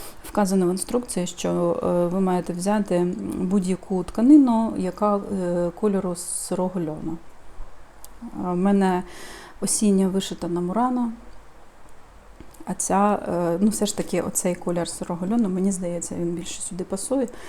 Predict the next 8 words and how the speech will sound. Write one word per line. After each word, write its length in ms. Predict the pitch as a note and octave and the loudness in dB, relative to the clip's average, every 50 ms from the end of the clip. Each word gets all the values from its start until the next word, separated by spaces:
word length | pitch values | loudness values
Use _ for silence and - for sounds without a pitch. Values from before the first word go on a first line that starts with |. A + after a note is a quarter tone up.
| - - - - - - | -12 -10 -10 -10 -6 -2
і 60 | G3+ | -2
воно 180 | F#3+ F#3 F#3 F3+ | 0 2 2 0
більше, 340 | E3+ F#3+ F3+ - - - - - | 0 -2 -2 -4 -6 -8 -8 -8
ну, 240 | - - - A3 G3+ - - | -4 0 0 0 0 0 0
мені 200 | - G3+ G3+ G3+ | 2 4 4 4
більше 220 | F3 E3+ - - - | 2 0 -6 -8 -8
подобається 520 | - - G3+ - - - - G3 - - - | -8 -8 -6 -6 -6 -6 -6 -6 -6 -6 -6
вона. 160 | F#3+ F#3 G3 | -6 -6 -6